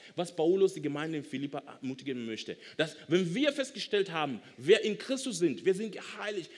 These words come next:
wir sind, ähm, errettet, wir haben verstanden, was die Botschaft Jesu Christi macht. Dann sagt, Paulus geht in die nächste Stufe und sagt: Jetzt Gemeinde, jetzt Gemeinde, mit dem, was du in deiner Hand hast,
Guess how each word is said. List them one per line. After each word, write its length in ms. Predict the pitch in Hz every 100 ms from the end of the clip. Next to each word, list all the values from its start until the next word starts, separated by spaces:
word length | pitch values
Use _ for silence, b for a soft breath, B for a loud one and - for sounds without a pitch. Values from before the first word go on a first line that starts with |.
| -
wir 120 | 185
sind, 320 | 170 208 - B B -
ähm, 220 | 190 180 -
errettet, 600 | 180 165 226 214 214 - B -
wir 320 | 156 233 185
haben 200 | 208 220
verstanden, 600 | - 185 - 202 214 208 B -
was 200 | 180 180
die 80 |
Botschaft 480 | 160 190 208 208 - -
Jesu 260 | 165 180 170
Christi 260 | 175 -
macht. 160 | 147 135
Dann 100 | 160
sagt, 260 | 180 175 - B B
Paulus 380 | 208 233 233 156
geht 140 | 190
in 60 | 170
die 60 | 165
nächste 200 | 170 151
Stufe 260 | - 156
und 80 | 135
sagt: 260 | 131 123 B B
Jetzt 720 | 156 247 269 269 - - - _ _ _ _ -
Gemeinde, 480 | 170 170 160 139 110
jetzt 760 | 113 226 262 262 - - -
Gemeinde, 420 | 170 151 143 131
mit 300 | 123 165 143
dem, 320 | 240 294 294 294 B
was 260 | 185 220 -
du 140 | 254
in 80 | 233
deiner 320 | 226 226 196
Hand 320 | 220 214 -
hast, 340 | 92 - -